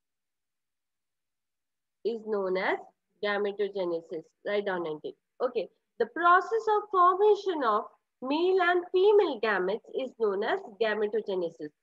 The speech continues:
Now, will you remember this? What is gametogenesis? Gametogenesis means, just keep in mind that it is something, uh, regarding the formation.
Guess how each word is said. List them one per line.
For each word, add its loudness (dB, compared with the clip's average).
Now, 2
will 0
you 0
remember 0
this? -4
What -2
is -10
gametogenesis? -4
Gametogenesis 0
means, -2
just -2
keep -6
in -2
mind 0
that 0
it -8
is -2
something, -2
uh, -4
regarding -2
the -4
formation. -2